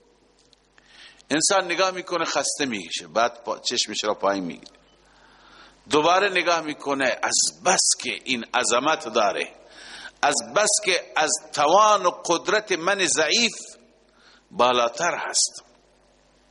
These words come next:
لذا الله می‌فرماید: "فبأي حدیث بعد الله و آیاته یؤمنون." اینا آیات الهی هستند.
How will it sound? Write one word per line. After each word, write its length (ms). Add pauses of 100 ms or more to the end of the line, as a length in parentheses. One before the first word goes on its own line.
(960)
لذا 240
الله 260
می‌فرماید: 460
"فبأي 680
حدیث 480 (220)
بعد 300
الله 560
و 100
آیاته 720
یؤمنون." 640 (420)
اینا 320
آیات 420
الهی 460
هستند. 540